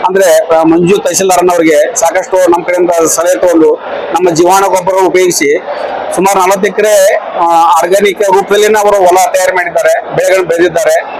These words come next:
ಆ ರೀತಿ ಬಹಳ ಜನ, ಆ, ವಿಶ್ವನಾಥ್ ಕರ್ಗಿಟಿ ಅನ್ನೋರು ಒಳ್ಳೆ ರೀತಿ ಕಬ್ಬು ಬೆಳೆದಿದ್ದಾರೆ. ಈ ಜೀವಾಣು ಗೊಬ್ಬರ ಮತ್ತು ಮೈಕ್ರೋನ್ಯೂಟ್ರಿಯೆಂಟ್ ಆರ್ಗ್ಯಾನಿಕ್ ಬಹಳ ಒಳ್ಳೆಯ ರೀತಿಯಲ್ಲಿ ಬೆಳೆಗಳಿಗೆ, ಆ, ಸಿಗ್ತಾ ಇದೆ. ಅದಕ್ಕೆ ದಯವಿಟ್ಟು ಎಲ್ಲ ರೈತ ಬಾಂಧವರು ನಮ್ಮ ಪ್ರಾಡಕ್ಟ್ ಉಪಯೋಗ ಮಾಡ್ಕೊಳ್ಳಿ.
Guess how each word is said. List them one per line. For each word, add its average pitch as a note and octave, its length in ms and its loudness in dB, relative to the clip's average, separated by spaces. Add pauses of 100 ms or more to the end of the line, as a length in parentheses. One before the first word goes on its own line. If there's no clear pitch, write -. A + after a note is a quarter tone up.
(220)
ಆ F#3+ 160 -2
ರೀತಿ G#3 200 0
ಬಹಳ F3 220 0
ಜನ, F#3+ 200 2
ಆ, E3+ 360 2
ವಿಶ್ವನಾಥ್ F3 400 0
ಕರ್ಗಿಟಿ F3+ 300 0
ಅನ್ನೋರು F3+ 500 4 (120)
ಒಳ್ಳೆ E3+ 300 4
ರೀತಿ F#3 200 0
ಕಬ್ಬು - 180 -4
ಬೆಳೆದಿದ್ದಾರೆ. - 760 0 (260)
ಈ F3 40 0
ಜೀವಾಣು F#3+ 380 2
ಗೊಬ್ಬರ G3 300 0 (100)
ಮತ್ತು F#3+ 200 0
ಮೈಕ್ರೋನ್ಯೂಟ್ರಿಯೆಂಟ್ F3 680 0 (300)
ಆರ್ಗ್ಯಾನಿಕ್ E3+ 440 0 (520)
ಬಹಳ F#3+ 260 2
ಒಳ್ಳೆಯ G3+ 320 4
ರೀತಿಯಲ್ಲಿ F#3+ 720 2 (160)
ಬೆಳೆಗಳಿಗೆ, F3 640 0 (640)
ಆ, D3 280 4
ಸಿಗ್ತಾ D#3+ 320 -2
ಇದೆ. F3 260 2
ಅದಕ್ಕೆ F3+ 420 -2 (680)
ದಯವಿಟ್ಟು G#3+ 280 0
ಎಲ್ಲ G#3 160 2
ರೈತ G3+ 200 0
ಬಾಂಧವರು F#3+ 280 0
ನಮ್ಮ F#3+ 120 -2
ಪ್ರಾಡಕ್ಟ್ F#3 280 -6
ಉಪಯೋಗ F#3 220 -2
ಮಾಡ್ಕೊಳ್ಳಿ. F3+ 420 -2